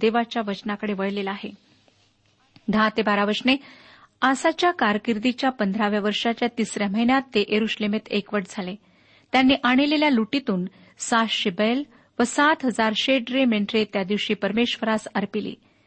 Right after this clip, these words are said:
त्यांनी असा करार केला की, "आम्ही जीवे भावे आपल्या पूर्वजांचा देव परमेश्वर या शरण जाऊ." श्रोत्यानो, आपल्या लक्षात आलेच असेल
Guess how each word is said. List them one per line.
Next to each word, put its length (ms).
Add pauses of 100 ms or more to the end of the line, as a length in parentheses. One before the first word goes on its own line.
(220)
त्यांनी 220
असा 220
करार 340
केला 280
की, 160
"आम्ही 220
जीवे 280
भावे 420
आपल्या 280
पूर्वजांचा 720
देव 180
परमेश्वर 720 (400)
या 300
शरण 420
जाऊ." 280 (880)
श्रोत्यानो, 400 (100)
आपल्या 280
लक्षात 300 (100)
आलेच 380
असेल 340